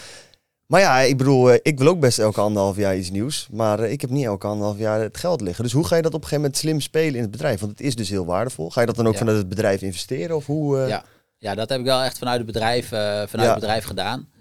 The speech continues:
Speaker 2: Want het is voor mij, uiteindelijk, weet je, het was vroeger, was het natuurlijk een hobby. En, eh, ik moet nu wel zeggen dat nu de hobby van het autorijden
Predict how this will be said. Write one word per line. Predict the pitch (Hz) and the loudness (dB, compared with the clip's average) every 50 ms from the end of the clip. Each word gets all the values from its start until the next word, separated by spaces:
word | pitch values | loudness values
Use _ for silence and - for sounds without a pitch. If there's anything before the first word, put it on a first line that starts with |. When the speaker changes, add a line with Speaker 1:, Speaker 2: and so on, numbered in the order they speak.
| _ _ - - | _ _ -20 -20
Speaker 2:
Want | - 104 | -16 -14
het | 107 101 | -10 -8
is | 110 113 - | -6 -6 -6
voor | - 120 120 | -6 -6 -4
mij, | 120 117 113 104 - - - - - - | -4 -4 -4 -6 -8 -14 -18 -18 -14 -8
uiteindelijk, | - 120 117 120 127 151 151 127 | -8 -6 -4 -2 0 0 0 0
weet | - 131 123 120 | 0 -2 -4 -2
je, | 147 143 143 - | -4 -6 -6 -8
het | - 117 110 | -10 -10 -6
was | - 127 123 - | -4 -4 -4 -4
vroeger, | - - - 143 156 147 - 131 117 117 110 101 _ _ - - _ - | -8 -6 -4 -2 -2 -2 -2 -2 -4 -4 -6 -10 _ _ -20 -20 _ -16
was | - 101 120 123 | -8 -6 -4 -4
het | 120 110 - | -4 -6 -6
natuurlijk | 120 107 - 127 123 117 110 104 101 - - _ _ | -10 -8 -4 -4 -2 -2 -2 -4 -6 -8 -18 _ _
een | - 113 107 98 | -14 -10 -10 -8
hobby. | 90 110 117 120 107 87 90 _ _ _ _ _ _ _ _ _ _ _ _ - | -4 -4 -4 -4 -4 -8 -14 _ _ _ _ _ _ _ _ _ _ _ _ -16
En, | - 104 98 101 101 | -12 -12 -10 -10 -10
eh, | 98 90 98 101 101 98 98 - - | -12 -12 -12 -12 -10 -10 -10 -10 -10
ik | 104 92 | -10 -8
moet | 104 107 104 | -8 -8 -6
nu | 101 110 117 120 | -6 -4 -4 -2
wel | 117 104 98 | -2 -2 -4
zeggen | 107 107 107 - 107 101 107 - _ _ _ _ _ _ _ _ _ | -4 -6 -6 -6 -6 -8 -8 -10 _ _ _ _ _ _ _ _ _
dat | - 101 92 - | -12 -12 -10 -10
nu | 107 107 113 113 | -8 -8 -6 -6
de | 107 107 101 | -4 -4 -6
hobby | 95 95 90 117 120 123 123 113 107 98 98 _ _ _ _ _ | -6 -6 -4 -4 -4 -2 -2 -4 -6 -8 -10 _ _ _ _ _
van | - 110 110 | -10 -8 -8
het | 107 95 - | -8 -8 -6
autorijden | - 110 120 127 123 117 104 101 101 98 95 85 - 147 - | -4 -2 -2 -2 -2 -4 -6 -4 -4 -4 -6 -6 -8 -10 -12